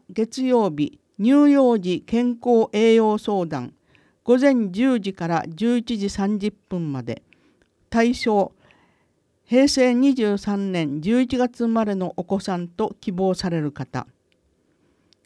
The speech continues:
十二日水曜日、十三日木曜日は、一歳六ヶ月児健診。午後零時三十分から一時四十分まで。対象は平成二十三年三月六日から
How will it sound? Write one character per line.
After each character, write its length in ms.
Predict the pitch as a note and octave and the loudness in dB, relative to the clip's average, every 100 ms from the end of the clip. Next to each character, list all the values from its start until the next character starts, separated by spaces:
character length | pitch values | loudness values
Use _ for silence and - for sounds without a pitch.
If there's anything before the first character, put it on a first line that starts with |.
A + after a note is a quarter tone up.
| _ | _
十 340 | E3 A3+ C#4+ D4 | -4 2 4 4
二 140 | C#4 | 4
日 380 | B3+ A#3 - - | 0 -2 -6 -8
水 380 | - A#3 B3 B3 | -4 0 2 2
曜 240 | A#3 F#3+ | 2 0
日、 260 | D3 D3 - | -4 -6 -8
十 360 | D3 G#3 B3+ C4 | -10 -2 0 0
三 340 | C4+ A#3 G#3+ | 0 -2 -2
日 360 | G3 F#3 E3+ - | -4 -4 -6 -6
木 300 | E3+ F3 F3 | -6 -6 -2
曜 200 | A#3 A3+ | 0 2
日 140 | E3+ D3+ | 0 -4
は、 200 | D#3 - _ _ _ _ _ | -4 -8 _ _ _ _ _
一 120 | F#3+ G#3+ | -6 -6
歳 440 | - - C4 G#3+ | -6 -2 0 0
六 220 | F#3+ G3+ | -2 -6
ヶ 160 | - B3 | -4 0
月 260 | A#3 A#3 | 0 -2
児 200 | G3+ A3 | -4 -6
健 320 | - G#3+ F#3 F3 | -4 -2 -2 -2
診。 420 | - D3+ B2 C3+ _ _ _ _ _ _ - | -4 -4 -4 -8 _ _ _ _ _ _ -2
午 160 | B3 | 2
後 120 | A#3+ | 2
零 240 | G#3+ B3 B3+ | 4 4 4
時 140 | A3 | -2
三 320 | - A3 A#3 | -4 0 0
十 100 | A3+ | 0
分 380 | A#3 _ G3 F3 | -4 _ -8 -6
か 120 | D#3 | -6
ら 160 | D3+ C#3+ | -6 -6
一 240 | F#3 F#3+ A3+ | -8 -6 -2
時 120 | F#3+ | -2
四 240 | F3 A3 | 0 0
十 140 | G#3 G3 | 0 -4
分 440 | - - D3+ C#3+ | -6 -6 -4 -4
ま 60 | B2 | -4
で。 200 | G#2+ - _ _ _ _ | -8 -10 _ _ _ _
対 240 | G#3 G#3+ A3 | -2 0 0
象 300 | - G#3 F3+ | -2 -2 -2
は 160 | E3 | -4
平 320 | E3 A3 A#3+ | -4 2 2
成 300 | B3 B3 A#3 | 2 0 0
二 240 | G#3+ B3+ A#3+ | 0 -2 -2
十 260 | A3+ F3 | -2 -4
三 360 | F3 G3 G3 F#3+ | -4 -4 -4 -2
年 240 | F3 C#3+ | -4 -6
三 280 | C#3+ A3+ A#3+ | -6 -4 -2
月 280 | A3+ G#3+ F#3+ | -2 -4 -4
六 100 | F3+ | -2
日 300 | G3+ F#3+ E3+ | -4 -4 -8
か 120 | D3 | -6
ら 200 | D#3+ D#3+ | -6 -6